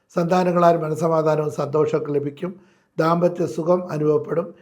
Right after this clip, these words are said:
ഇടയ്ക്കിടയ്ക്ക് എന്തെങ്കിലും ചെറിയ ചെറിയ ശാരീരിക ക്ലേശങ്ങളോ ചെലവുകളോ വർദ്ധിക്കാൻ സാധ്യതയുണ്ട്. ദോഷപരിഹാരമായിട്ട് വിഷ്ണുപ്രീതി വരുത്തുക. വിഷ്ണുവിന് പാൽപ്പായസം കഴിപ്പിക്കുക. തുളസിപ്പൂ കൊണ്ട് അർച്ചന നടത്തുക. വിഷ്ണു സഹസ്രനാമം ജപിക്കുന്നതും നന്നായിരിക്കും.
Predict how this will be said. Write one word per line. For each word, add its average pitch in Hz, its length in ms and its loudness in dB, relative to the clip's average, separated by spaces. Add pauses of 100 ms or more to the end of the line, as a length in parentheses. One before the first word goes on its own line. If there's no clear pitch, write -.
(200)
ഇടയ്ക്കിടയ്ക്ക് 180 460 0
എന്തെങ്കിലും 170 340 -6
ചെറിയ 170 280 0
ചെറിയ 180 220 0
ശാരീരിക 156 460 -2
ക്ലേശങ്ങളോ 147 600 -4 (260)
ചെലവുകളോ 170 680 2 (240)
വർദ്ധിക്കാൻ 160 580 -2
സാധ്യതയുണ്ട്. 143 580 -4 (400)
ദോഷപരിഹാരമായിട്ട് 156 920 2
വിഷ്ണുപ്രീതി 147 520 -4
വരുത്തുക. 147 440 -2 (380)
വിഷ്ണുവിന് 156 340 -2
പാൽപ്പായസം 143 640 -2
കഴിപ്പിക്കുക. 147 460 -2 (380)
തുളസിപ്പൂ 170 460 0
കൊണ്ട് 156 180 0
അർച്ചന 143 320 -4
നടത്തുക. 147 480 -6 (320)
വിഷ്ണു 175 240 -4
സഹസ്രനാമം 151 680 -2
ജപിക്കുന്നതും 139 680 -8 (260)
നന്നായിരിക്കും. 151 560 -8